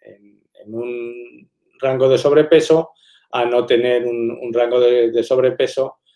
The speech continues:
mediante la modificación de los hábitos y, por tanto, de una serie de recomendaciones que hagan los, a, los médicos a, a los pacientes o a los sujetos que estén tratando. Y esto es todo. Como os digo, el proyecto es, eh, un proyecto complejo en cuanto a su gestión y,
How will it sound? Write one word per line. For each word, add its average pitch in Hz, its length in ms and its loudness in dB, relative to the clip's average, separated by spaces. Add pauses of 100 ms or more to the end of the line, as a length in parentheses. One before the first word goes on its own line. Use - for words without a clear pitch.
(120)
mediante 123 360 2
la 123 80 2
modificación 117 720 -2
de 120 100 2
los 127 200 -2
hábitos 123 640 -2
y, 117 140 -8
por 117 180 -6
tanto, 113 380 -4
de 113 80 0
una 113 160 -6
serie 117 220 -2
de 117 40 0
recomendaciones 104 1000 -10 (560)
que 113 120 0
hagan 95 240 -8
los, 87 440 -20 (160)
a, 107 360 -16
los 113 180 2
médicos 117 520 4
a, 101 340 -8
a 107 180 -16
los 98 320 -12
pacientes 123 800 -2 (360)
o 113 140 4
a 120 60 6
los 117 160 4
sujetos 117 500 0
que 113 100 -4
estén 98 260 -14
tratando. - 320 -20 (1200)
Y 175 160 2
esto 156 220 4
es 127 80 0
todo. 143 280 4
Como 117 180 0
os 117 60 0
digo, 127 600 4
el 117 120 0
proyecto 127 440 -2
es, 127 200 -2
eh, 123 160 -4
un 120 120 -12
proyecto 123 760 -2
complejo 131 460 -6
en 131 100 -8
cuanto 131 220 -2
a - 40 -4
su 120 120 -10
gestión 165 640 -4
y, 110 580 0